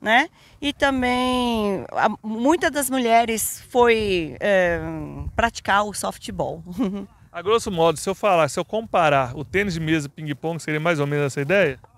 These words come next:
Speaker 1: Nossa, se não era a mesma coisa?
Speaker 2: Não.
Speaker 1: Ixi, é a mesma coisa, então. <laughs>
Speaker 2: Fala pra gente, vocês têm algum tipo de apoio?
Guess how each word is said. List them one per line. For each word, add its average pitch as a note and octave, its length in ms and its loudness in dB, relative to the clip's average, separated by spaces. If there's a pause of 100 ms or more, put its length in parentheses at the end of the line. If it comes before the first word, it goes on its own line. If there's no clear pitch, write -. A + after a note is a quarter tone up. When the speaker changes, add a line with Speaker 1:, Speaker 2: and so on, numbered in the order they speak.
(200)
Speaker 1:
Nossa, F3+ 340 -2
se F#3 300 -4
não F3+ 160 -2
era A3 160 0
a G#3 100 0
mesma F3+ 300 -2
coisa? F#3+ 480 -2
Speaker 2:
Não. G3+ 240 -4
Speaker 1:
Ixi, - 340 -6 (380)
é B3 160 10
a C4 60 6
mesma C#4+ 480 8
coisa, B3+ 420 4
então. A3+ 440 6
<laughs> G#4+ 60 10 (1000)
Speaker 2:
Fala G#3 180 4
pra F#3+ 220 4
gente, D3+ 360 -2
vocês E3+ 200 -4
têm A3 100 -2
algum G3 180 -4
tipo E3 240 -4
de C#3 120 0
apoio? C3+ 560 2